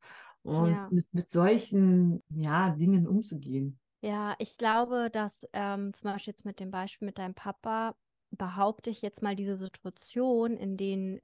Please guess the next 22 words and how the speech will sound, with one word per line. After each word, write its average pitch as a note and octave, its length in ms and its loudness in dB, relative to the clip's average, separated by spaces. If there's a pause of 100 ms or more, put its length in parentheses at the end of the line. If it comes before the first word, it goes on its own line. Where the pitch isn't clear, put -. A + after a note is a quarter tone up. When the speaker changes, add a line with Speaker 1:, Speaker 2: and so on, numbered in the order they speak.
Speaker 2:
das F#3 320 -10
wirklich - 280 -6
auch F#3+ 80 -12
so F#3+ 120 -12
nahestehende F#3+ 600 -4
Menschen F3+ 400 -10
tun A3+ 260 0
und A3+ 280 4
es G3+ 120 -4
sich G3 140 -8
so - 80 -8
anfühlt, F#3 340 -6
als - 120 -14
ob D#3+ 180 -8
sie - 360 -12
wirklich F#3 500 -12
einem E3+ 180 -8
ins - 160 -14
Gesicht - 260 -6
geschlagen E3+ 380 -10
hätte, G3 360 -8 (1000)
häufig A#3 560 2